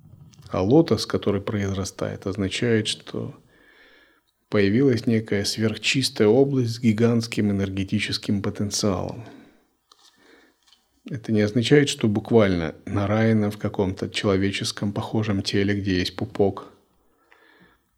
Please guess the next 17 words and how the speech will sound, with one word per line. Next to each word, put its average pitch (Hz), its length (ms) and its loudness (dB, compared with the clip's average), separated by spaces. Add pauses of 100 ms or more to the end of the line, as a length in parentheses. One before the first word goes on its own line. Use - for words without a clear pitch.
(160)
просто 107 400 -4
на 98 120 0
многие 101 500 0
миллиарды 101 560 -2
километров 95 760 -2
возлежит, 104 720 -2
и 101 200 -4
из 98 100 -8
пупа 104 400 0
его 104 180 0
буквально 98 540 -2
растет - 440 -4
лотос 95 460 -4
с - 140 -10
тычинками 101 680 -2
и - 20 0
лепестками. 107 760 -6